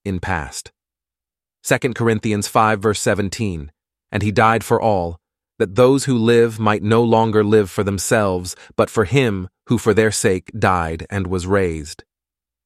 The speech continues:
Four, lust. First Corinthians seven verse five.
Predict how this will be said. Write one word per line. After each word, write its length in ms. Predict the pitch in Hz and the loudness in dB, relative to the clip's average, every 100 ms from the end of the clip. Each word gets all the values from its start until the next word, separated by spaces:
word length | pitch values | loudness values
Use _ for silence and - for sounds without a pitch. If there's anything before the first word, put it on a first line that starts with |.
| _ _ _ _ _ | _ _ _ _ _
Four, 500 | - 123 92 78 78 _ _ _ - | -2 0 0 -2 -8 _ _ _ -4
lust. 560 | 101 92 69 - - - _ _ _ _ _ _ _ | 0 0 -2 -12 -16 -20 _ _ _ _ _ _ _
First 320 | - 113 - | 2 2 2
Corinthians 540 | 120 110 104 104 95 - | -2 0 -2 -4 -4 0
seven 360 | 127 101 90 | 0 0 -2
verse 220 | 85 90 | -2 -4
five. 480 | - 101 85 76 - | -2 -4 -4 -8 -14